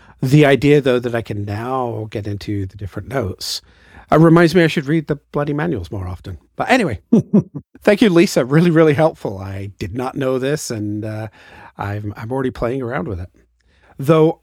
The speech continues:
I gotta admit, I, I did follow what Stu and I were talking about last week,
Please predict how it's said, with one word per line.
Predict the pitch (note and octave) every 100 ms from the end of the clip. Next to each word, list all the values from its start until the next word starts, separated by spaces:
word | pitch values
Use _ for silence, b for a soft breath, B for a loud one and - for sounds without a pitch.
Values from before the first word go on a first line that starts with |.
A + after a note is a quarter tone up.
| _
I | D#3
gotta | E3+ F3+
admit, | D3+ F3 C3
I, | A2+ A2 -
I | A#2
did | G2+ C3+ C#3
follow | - - B2+ B2+ B2 B2 B2 A#2 A2+ - _ _ -
what | A#2 -
Stu | - - B2 A#2 A2+ G#2 F#2+ - -
and | A2 G#2
I | G#2
were | G#2+ G#2+
talking | G2 G2 G#2+
about | F#2 -
last | G2 G2 -
week, | G2 -